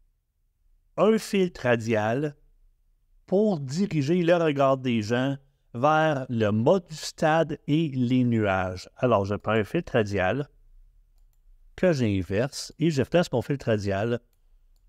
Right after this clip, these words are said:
comme ça ici. Voilà. Comme ça ici.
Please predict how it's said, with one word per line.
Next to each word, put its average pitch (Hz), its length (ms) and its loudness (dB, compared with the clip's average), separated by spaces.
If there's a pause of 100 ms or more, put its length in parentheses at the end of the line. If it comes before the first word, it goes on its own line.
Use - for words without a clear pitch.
(120)
comme 165 240 0
ça - 180 0
ici. 131 460 -2 (1800)
Voilà. 107 720 2 (4000)
Comme 120 280 4
ça 104 200 0
ici. 120 460 -2